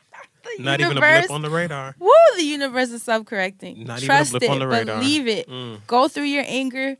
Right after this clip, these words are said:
Speaker 1: Go through your rage. Go through your desire for revenge.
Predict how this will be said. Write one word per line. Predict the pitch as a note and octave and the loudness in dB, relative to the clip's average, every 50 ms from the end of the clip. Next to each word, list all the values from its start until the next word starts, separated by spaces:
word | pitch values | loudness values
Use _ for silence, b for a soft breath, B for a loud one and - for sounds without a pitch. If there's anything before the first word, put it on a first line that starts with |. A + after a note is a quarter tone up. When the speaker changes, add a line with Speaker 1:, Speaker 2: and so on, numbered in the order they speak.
| b b b b - - | b b b b -10 -4
Speaker 1:
Go | - A#3 A#3+ | 0 0 0
through | - - B3 | -2 -4 -8
your | B3+ B3 B3+ B3+ B3+ | -6 -4 -4 -4 -4
rage. | A3+ A#3 A#3+ A#3+ B3 B3 B3 B3 B3 A3+ - - - | -4 -2 -2 0 0 0 -2 -4 -4 -6 -10 -14 -6
Go | - A3 A3+ | -4 -4 -4
through | A#3 - B3+ | -4 -4 -8
your | A#3+ A#3 A3 G#3 G#3 | -8 -6 -6 -8 -8
desire | F#3+ F#3 G#3 G#3 G3+ F#3+ F3+ F3+ F3 F#3+ F#3 F#3 F#3+ G#3 A3+ A#3+ A#3 B3 B3 B3 B3+ B3+ _ _ _ _ _ _ _ _ _ _ | -8 -8 -8 -8 -8 -8 -12 -14 -8 -4 0 0 2 2 0 -2 -2 -2 -4 -4 -4 -8 _ _ _ _ _ _ _ _ _ _
for | _ - - B3 A#3+ | _ -8 -6 -4 -4
revenge. | A#3+ A#3+ B3 A#3+ A3+ B3 B3 B3 B3 B3 B3+ C4 B3+ - - | -4 -4 -6 -6 -6 -6 -4 -4 -4 -4 -6 -8 -8 -10 -16